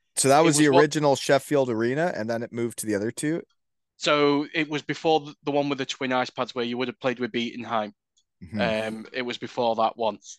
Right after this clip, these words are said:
Speaker 2: Uh, but it was just one of people hated to play there. I hated to play there before, um, beforehand.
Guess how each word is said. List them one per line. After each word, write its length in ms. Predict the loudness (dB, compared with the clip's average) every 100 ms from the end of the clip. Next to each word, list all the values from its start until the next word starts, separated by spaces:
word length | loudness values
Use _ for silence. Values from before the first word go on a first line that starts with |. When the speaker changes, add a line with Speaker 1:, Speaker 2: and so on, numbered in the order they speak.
| _ -4
Speaker 2:
Uh, 260 | -2 -2 2
but 140 | 2 2
it 40 |
was 120 | -2
just 180 | -4 -2
one 120 | 0 0
of 80 | -2
people 380 | -6 -4 -6 -4
hated 300 | -4 -6 -8
to 60 |
play 220 | 0 0 4
there. 280 | 4 4
I 200 | 2 2
hated 360 | 2 -4 -6 -12
to 100 | -10
play 240 | -2 -2
there 200 | 0 0
before, 580 | -2 -6 -2 0 0 -2 -8 _ _ _ _
um, 500 | -4 -2 -2 -4 -10 -16 _ _ _
beforehand. 800 | -16 -4 0 2 2 0 -2 -8